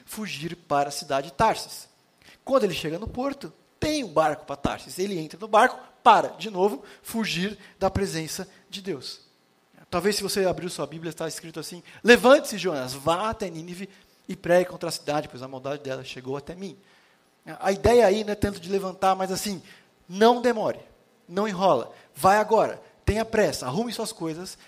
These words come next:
faça sua mala, pregue para a cidade. Quem é Jonas? E isso é importante. Ah, e algumas das ironias já começam a ficar claras no livro. O nome de Jonas significa pomba,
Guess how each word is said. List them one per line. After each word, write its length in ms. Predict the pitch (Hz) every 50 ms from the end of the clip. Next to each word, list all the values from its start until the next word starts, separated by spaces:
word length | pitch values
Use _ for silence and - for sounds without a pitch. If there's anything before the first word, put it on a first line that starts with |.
| _ _
faça 300 | - - 214 214 254 226
sua 180 | - 254 262 240
mala, 300 | 196 170 165 175 175 - - - - _ _ -
pregue 360 | - 185 185 180 180 190 185
para 100 | 202 196
a 40 | -
cidade. 500 | - 208 - 226 180 139 123 - - - _ _ _ _ _ _ _ _ _ _ _ _ _ _ _ _ _ _ _ _ _ -
Quem 180 | 311 330 302 254
é 60 | 208
Jonas? 560 | - - 165 131 117 - - - - - -
E 140 | - 190 208
isso 140 | 202 - 196
é 20 |
importante. 600 | 185 160 175 156 - - 151 123 113 - - - _ _ _ _ _ _ _ _
Ah, 160 | - 175 165 - - _ _ _ _ _ _ _ _ -
e 180 | 277 190 190 - _ _ _ _ _ -
algumas 380 | 151 156 170 190 196 185 180 160
das 180 | 170 160 147
ironias 460 | 170 170 160 143 135 151 160 160 147
já 120 | 135 185 160
começam 400 | - - 151 165 160 - - 151
a 40 | -
ficar 200 | 156 - 156 147
claras 320 | - 151 147 143 139 131
no 60 | 156
livro. 300 | 180 185 180 127 110 - _ _ _ _ _ _ _ _ _ _ _ _ -
O 40 | 208
nome 200 | 240 247 233 208
de 100 | 156 143
Jonas 460 | 127 120 147 185 202 180 131 120 -
significa 560 | - - 165 170 170 156 - 180 - - 180
pomba, 360 | - - 202 170 123 113 131